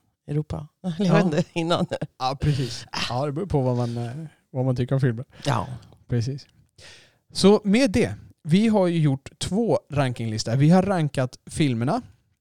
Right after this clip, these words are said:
Speaker 2: och vi har rankat Bond-låtarna.
Speaker 1: Mm.
Speaker 2: Och vi kommer ta de fem bästa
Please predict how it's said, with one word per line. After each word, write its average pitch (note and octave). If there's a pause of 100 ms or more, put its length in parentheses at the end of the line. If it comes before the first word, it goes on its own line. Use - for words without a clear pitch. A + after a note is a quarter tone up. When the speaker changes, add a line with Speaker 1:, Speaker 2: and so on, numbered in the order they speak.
(120)
Speaker 2:
och C#3
vi C#3+
har D#3
rankat D3
Bond-låtarna. C#3 (260)
Speaker 1:
Mm. F3+ (360)
Speaker 2:
Och - (280)
vi D#3+
kommer F3+
ta D3+ (380)
de D#3+
fem A3
bästa D3